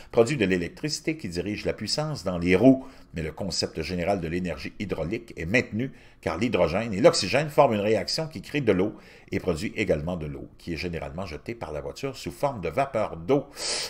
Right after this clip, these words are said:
Vous pourriez penser que la pile à combustion est encore une technologie très récente, datant d'au moins,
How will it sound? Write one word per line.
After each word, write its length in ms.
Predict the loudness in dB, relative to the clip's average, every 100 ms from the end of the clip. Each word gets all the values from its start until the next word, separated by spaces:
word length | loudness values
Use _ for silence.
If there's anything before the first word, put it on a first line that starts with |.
| -8
Vous 200 | 0 2
pourriez 340 | 6 10 10
penser 420 | 12 10 10 4
que 100 | 4
la 120 | 4 6
pile 140 | 6
à 60 | 6
combustion 440 | 4 -4 -2 -2
est 140 | 0
encore 300 | -2 2 0
une 100 | 0
technologie 500 | -4 -6 -4 -4 -6
très 180 | -6 -4
récente, 520 | -4 -4 -4 -4 -6
datant 360 | -6 -6 -4 -6
d'au 240 | -4 -6
moins, 280 | -6 -6 -8